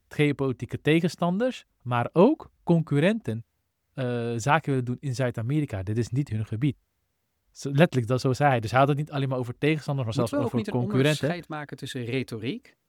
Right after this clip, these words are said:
Speaker 1: Ja.
Speaker 2: en intentie uitspreken aan de ene kant
Speaker 1: Mhm.
Speaker 2: en daadwerkelijke resultaten in de werkelijkheid aan de andere kant?
Speaker 1: Nee, want ik, wat Jelle net zei, ik denk Trump heeft langer a-, vaker aangegeven dat hij,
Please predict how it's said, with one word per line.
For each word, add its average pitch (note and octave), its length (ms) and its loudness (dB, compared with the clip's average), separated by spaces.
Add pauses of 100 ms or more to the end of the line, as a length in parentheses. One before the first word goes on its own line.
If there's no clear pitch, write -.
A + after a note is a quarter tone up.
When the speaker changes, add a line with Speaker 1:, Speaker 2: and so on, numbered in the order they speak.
(140)
Speaker 1:
Ja. A#2 120 0
Speaker 2:
en C3+ 80 2
intentie D3 520 0
uitspreken A#2+ 640 -6
aan A2 120 -6
de G#2+ 100 -8
ene C#3 240 -2
kant A3+ 380 -4
Speaker 1:
Mhm. C3 280 2 (240)
Speaker 2:
en C3 180 -2
daadwerkelijke B2 640 0
resultaten B2+ 1040 0 (360)
in B2+ 120 -2
de A#2+ 80 2
werkelijkheid C#3+ 720 2
aan C3 140 -4
de A#2 60 -4
andere C#3+ 380 -2
kant? E3+ 400 -8 (100)
Speaker 1:
Nee, E3+ 280 6 (200)
want C#3+ 180 6
ik, E3 100 -4 (360)
wat C3 260 4
Jelle C3 360 6
net B2+ 160 4
zei, B2+ 180 8
ik B2+ 80 2
denk B2+ 200 4
Trump C3 140 4
heeft B2+ 240 4
langer C3+ 240 4
a-, C3 360 2
vaker C3 360 6
aangegeven A#2+ 460 4
dat A2+ 120 -2
hij, G#2+ 280 2